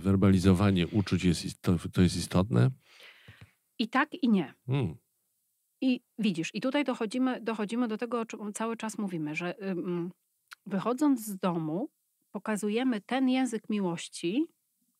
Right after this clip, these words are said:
Speaker 2: tak, którym byliśmy obdarzani. Więc jeżeli na przykład ktoś o nas dbał, czyli zapewniał nam, e,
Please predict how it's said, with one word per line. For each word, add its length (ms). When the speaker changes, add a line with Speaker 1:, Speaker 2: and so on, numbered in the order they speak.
Speaker 2:
tak, 260
którym 280
byliśmy 360
obdarzani. 640
Więc 180
jeżeli 360
na 100
przykład 440
ktoś 420
o 120
nas 400
dbał, 600
czyli 220
zapewniał 600
nam, 440
e, 260